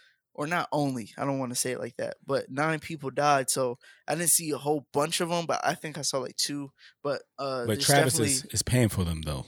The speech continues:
Speaker 2: now, right?
Speaker 1: Yeah, yeah, yeah. Uh, Roddy Ricch also said that, um, all the money he received, uh, for performing at the festival,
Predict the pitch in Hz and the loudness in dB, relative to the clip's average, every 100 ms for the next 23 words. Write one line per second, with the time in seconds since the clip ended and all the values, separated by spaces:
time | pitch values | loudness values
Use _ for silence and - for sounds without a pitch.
0 | - 85 78 69 90 110 _ 165 170 135 | -6 -4 -4 -4 -6 -6 _ 4 4 4
1 | 135 135 123 123 110 _ - - 143 135 | 2 0 0 -4 -6 _ -20 0 4 4
2 | 127 139 151 151 143 151 - - 143 - | 4 6 6 4 2 0 2 2 2 2
3 | 143 131 131 131 123 - _ _ _ - | 0 -2 -2 -2 -2 -6 _ _ _ -4
4 | 139 127 123 113 110 - _ - 143 147 | -2 0 -2 -4 -14 -20 _ -2 4 4
5 | 151 151 151 147 139 147 135 - 160 156 | 2 -2 -4 -4 -4 -4 2 2 0 -4
6 | 151 143 - - - 135 135 127 120 - | -8 -8 -10 -8 -2 0 0 -2 -4 -6
7 | - 160 151 143 - 131 156 151 147 - | -6 4 4 4 0 -4 -2 -4 -2 0
8 | 143 143 143 143 - 135 135 131 | 0 0 -4 -2 -2 -6 -10 -12